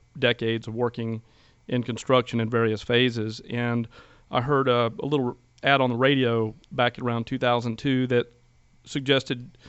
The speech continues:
uh, home inspections as a career. And at, at one point in time, we had a, an outfit that, that had a school using code-certified inspectors,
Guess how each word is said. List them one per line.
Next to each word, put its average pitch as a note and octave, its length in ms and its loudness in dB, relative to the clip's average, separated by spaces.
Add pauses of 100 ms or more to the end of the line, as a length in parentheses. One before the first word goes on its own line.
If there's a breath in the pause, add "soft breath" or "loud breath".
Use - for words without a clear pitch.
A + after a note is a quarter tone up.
(460 soft breath)
uh, B2+ 320 4 (100)
home F3+ 220 4
inspections C3 600 2
as A#2+ 180 0
a B2 60 -6
career. B2+ 420 -4 (640)
And C3 180 0
at, - 180 -4
at B2 160 -4
one C#3+ 200 0
point C#3+ 280 -2
in - 40 -10
time, D3 320 -2
we A#2+ 120 -2
had A#2+ 260 0
a, A#2 220 -2 (720 soft breath)
an C3 100 2
outfit C3+ 520 2
that, C3 240 0 (140)
that B2+ 180 0
had C#3+ 160 0
a C#3 40 0
school D#3 500 2
using C3 480 0
code-certified A#2+ 760 0
inspectors, A#2+ 760 -2